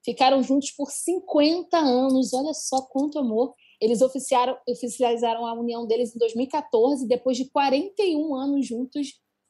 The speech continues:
E a celebração aconteceu no apartamento que o casal dividia lá no Apo-, no Arpoador, com a presença de Denis Carvalho, Fernanda Montenegro, Glória Pires, entre outros. Infelizmente, o Gilberto nos deixou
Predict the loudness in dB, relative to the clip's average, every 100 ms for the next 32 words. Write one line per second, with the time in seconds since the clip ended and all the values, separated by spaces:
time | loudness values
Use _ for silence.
0 | _ 0 0 2 0 2 0 0 -4 -4
1 | -6 -4 -4 -4 -4 -4 -4 -2 -4 -6
2 | -4 -2 0 0 0 -4 -2 0 0 0
3 | -2 -4 -4 -4 -2 -4 -2 -2 0 -2
4 | -2 -2 -2 -2 -2 -4 -2 -4 -2 -4
5 | -4 -6 -4 -4 -2 -6 _ _ -4 0
6 | 2 2 0 -2 -4 -4 -2 0 -2 -4
7 | -8 _ _ -20 _ -2 0 0 -2 -4
8 | -2 -2 -2 -4 -2 0 0 -2 -6 -10
9 | -12 _ -6 -4 0 2 2 0 0 -2
10 | -2 -2 0 -2 -2 -2 0 2 2 2
11 | 0 0 0